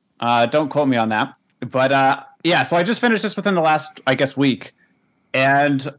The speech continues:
I'm honestly really happy with how it's gone. So where I guess I left it off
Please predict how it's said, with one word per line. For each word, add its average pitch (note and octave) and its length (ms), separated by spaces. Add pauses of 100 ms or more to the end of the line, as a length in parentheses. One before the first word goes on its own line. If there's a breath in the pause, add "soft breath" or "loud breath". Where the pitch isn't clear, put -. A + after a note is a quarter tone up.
(240)
I'm D#3 160
honestly C#4+ 260
really B3+ 200
happy A#3+ 200
with G#3+ 100
how G3+ 160
it's - 240
gone. D#3 500
So B2 400
where A#2 320
I C3+ 200
guess D3+ 300
I D#3 100
left C#3+ 220
it C3+ 80
off B2+ 440